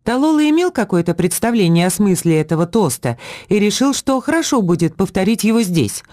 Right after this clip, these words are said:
Белла, к превеликому веселью, увидела, как он взял стакан с водой, которую собирался выпить,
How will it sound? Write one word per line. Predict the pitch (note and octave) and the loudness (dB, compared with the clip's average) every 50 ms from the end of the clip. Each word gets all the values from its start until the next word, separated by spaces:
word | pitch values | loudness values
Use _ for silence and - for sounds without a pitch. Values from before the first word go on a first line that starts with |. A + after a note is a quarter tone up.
| - - - - - - - | -20 -20 -20 -20 -20 -8 -2
Белла, | - F3+ F3+ A3+ C4 C#4+ D4 C4+ G#3 E3+ | 0 0 2 2 2 2 2 2 0 0
к | D#3+ - | 0 -2
превеликому | - F#3 F#3+ F3+ G#3+ G#3+ F#3+ E3+ - D#3+ D#3+ D#3+ | -2 0 0 2 2 2 0 0 0 0 2 2
веселью, | D3 E3+ F3 E3 - C#4+ D4+ C#4 A#3+ F#3+ E3+ D3+ - - - - - - | 2 0 0 0 0 0 2 2 2 0 0 -2 -4 -10 -20 -20 -8 -4
увидела, | - A#3 G#3+ B3+ C#4+ C#4 G#3+ A3 G3+ F3+ E3+ | -2 0 2 2 2 2 2 2 2 2 0
как | E3+ - F#3 F3 G3 | 0 -2 -4 -2 0
он | G3 F#3+ F3+ | 2 2 2
взял | E3+ E3 G3 A3+ G#3 D#3+ | 2 2 0 0 0 -2
стакан | D3+ - - E3 D#3+ E3+ D3+ C#3 | -4 -6 -6 -6 -4 -4 -4 -4
с | C3 - | -4 -4
водой, | - D3+ D3+ D3 C#3+ G#3 C4 C#4+ B3+ - - - - - - - | -4 -6 -4 -2 0 0 0 0 -2 -4 -8 -14 -20 -20 -10 -6
которую | - F3+ E3+ F3 F3 E3 E3 D#3+ D#3+ D#3 D3 | -4 -4 -2 0 2 2 2 2 2 2 0
собирался | - F#3+ F3 E3+ F3+ F3 D#3+ D3+ - G3 G#3 | 0 0 0 2 0 0 -2 -2 -2 0 0
выпить, | G#3 G#3 E3 - - - B2+ | 2 2 0 0 -2 -4 -4